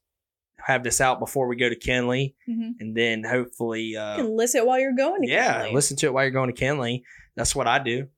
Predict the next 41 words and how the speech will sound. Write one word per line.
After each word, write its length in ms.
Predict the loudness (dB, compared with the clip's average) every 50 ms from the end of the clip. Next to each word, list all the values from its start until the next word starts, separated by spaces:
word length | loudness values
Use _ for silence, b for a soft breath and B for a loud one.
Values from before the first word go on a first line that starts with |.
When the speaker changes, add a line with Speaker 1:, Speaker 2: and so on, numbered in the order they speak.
| _ _ _ _ _ _ _ -6
Speaker 1:
I've 100 | -2 -2
been 160 | 0 0 0
listening 360 | 0 0 0 -2 -2 -4 -4
to 160 | -2 -2 -2
the 200 | -2 -4 -6 -8 -6
Ned's 300 | -2 -2 -2 0 -2 -4
Declassified, 1000 | -8 -8 -4 -2 0 2 2 0 -2 -4 -4 -2 -2 0 0 -2 -2 -4 -6 -8
uh, 280 | -8 -8 -8 -10 -10 -12 -16 -20 _ _ _ _ _ _ _ _ _ _ _ _
Speaker 2:
Nice. 440 | -8 -8 -6 -6 -8 -8 -10 -10 -6 -4
Speaker 1:
Survival 560 | -4 -4 -4 -2 0 2 2 2 2 0 -2
Guide 380 | -2 0 0 2 2 0 0
podcast 580 | 0 0 0 0 0 0 -2 -2 0 0 0 0
'cause 120 | -2 -2
I 40 | -4
used 140 | -4 -4 -4
to 80 | -4 0
watch 260 | 0 0 0 0 -2
that 140 | -4 -4 -2
show 180 | -2 0 0 0 0 0
as 180 | 0 0 -2 -4
a 60 | -6
kid. 480 | -4 -2 2 2 2 2 0 0 -2 -2
Speaker 2:
<laughs> 1300 | -4 -2 -2 -4 -4 -4 -8 _ _ _ _ _ _ _ _ _ _ _ _ _ _ _ _ _ -4
Speaker 1:
I 60 | 0
mean, 100 | 2 0
I'm 100 | 0 0
caught 240 | 2 4 4 6 6
up 160 | 6 4 4 2
on 160 | 0 2 4
Dale 200 | 4 4 4 4
Junior 360 | 2 2 0 0 0 0 -2
stuff 520 | -2 -2 -2 0 0 2 2 0 -2 -4 -4
and 320 | -4 -2 -2 -2 -4 -6 -6
Speaker 2:
Yeah. 200 | -8 -8 -10 -10 -12 _ _ _ _ _ _ _ _ -10
Speaker 1:
and, 380 | -6 -4 -2 -2 -2 -2 -2 -2
uh, 220 | -2 -2 0 2
other 160 | 2 2 4 4
short 260 | 2 0 0 0 0
track 220 | -2 -2 -2 -2 -2
stuff, 340 | -2 0 0 -2 -2 -2 -4
but 320 | -2 -2 -2 -2 -4 -8